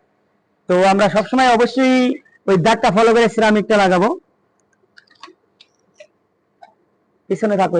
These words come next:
ইয়ে, আঠাটা আমি বলে লাগাই দিবা।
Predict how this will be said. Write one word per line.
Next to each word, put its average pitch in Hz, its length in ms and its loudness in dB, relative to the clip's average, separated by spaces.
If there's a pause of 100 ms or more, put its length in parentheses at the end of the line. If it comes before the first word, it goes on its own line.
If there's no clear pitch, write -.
ইয়ে, 180 120 -2 (1600)
আঠাটা 180 280 -2
আমি 180 160 -2
বলে 185 220 0
লাগাই 185 220 0
দিবা। 151 140 -4